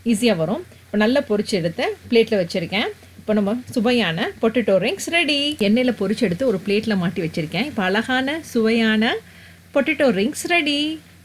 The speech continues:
இப்போ ஒரு பிளேட்ல மாத்தி இப்ப taste பண்ணி பார்த்து எப்படி வந்திருக்குன்னு சொல்றேன். சூப்பரா வந்திருக்குங்க, செம்மையா வந்திருக்கு taste, நல்லா கிறிஸ்பியா இருக்கு. இப்ப பாருங்க உடைச்சு காமிக்கிறேன். இந்த அளவுக்கு சாஃப்டா கிறிஸ்பியா இருக்குங்க.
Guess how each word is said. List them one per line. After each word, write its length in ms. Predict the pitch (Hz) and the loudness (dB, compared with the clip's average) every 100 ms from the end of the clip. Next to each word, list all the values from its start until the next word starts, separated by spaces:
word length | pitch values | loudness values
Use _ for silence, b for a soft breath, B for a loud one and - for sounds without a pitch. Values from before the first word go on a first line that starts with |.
| - - | -12 -8
இப்போ 220 | - 214 | -2 0
ஒரு 220 | 190 180 185 | 0 -2 -2
பிளேட்ல 280 | 214 226 202 | -2 0 0
மாத்தி 180 | 175 170 | -2 -2
இப்ப 200 | 294 240 | -2 -2
taste 300 | - 226 - | 0 0 0
பண்ணி 140 | 214 | -2
பார்த்து 300 | - 180 - | 0 -4 -4
எப்படி 160 | 180 185 | -4 -2
வந்திருக்குன்னு 420 | 175 165 175 170 165 | -2 -4 -4 -6 -4
சொல்றேன். 400 | 156 165 254 330 - | -4 -4 -4 -6 -8
சூப்பரா 420 | 311 269 - 294 285 | -8 -8 -4 -2 0
வந்திருக்குங்க, 480 | 240 202 175 196 185 214 381 - B B B - | 2 0 0 -2 0 -2 -2 -10 B B B -16
செம்மையா 520 | - 226 226 269 254 | -2 2 2 2 2
வந்திருக்கு 420 | 214 185 170 185 | 0 -2 -4 -4
taste, 520 | 190 196 - 185 214 330 - B B | 0 -2 -2 -4 -4 -4 -12 B B
நல்லா 160 | 202 240 240 | -2 -2 0
கிறிஸ்பியா 420 | 240 - - 269 208 | -4 -4 0 0 2
இருக்கு. 200 | 170 196 320 | 0 -4 -4
இப்ப 140 | 262 | -6
பாருங்க 400 | 180 208 226 196 | -2 0 0 0
உடைச்சு 200 | 185 220 226 | -2 -2 -2
காமிக்கிறேன். 480 | 196 170 175 180 269 349 B B B B B - | -2 -2 -4 -4 -4 -8 B B B B B -2
இந்த 180 | 226 240 | 2 4
அளவுக்கு 320 | 247 254 262 - | 2 0 -4 -2
சாஃப்டா 320 | 208 214 247 247 | -2 -2 -6 -2
கிறிஸ்பியா 440 | 240 233 - 262 240 | -2 -2 -2 0 0
இருக்குங்க. 420 | 185 185 180 214 | -2 -4 -4 -4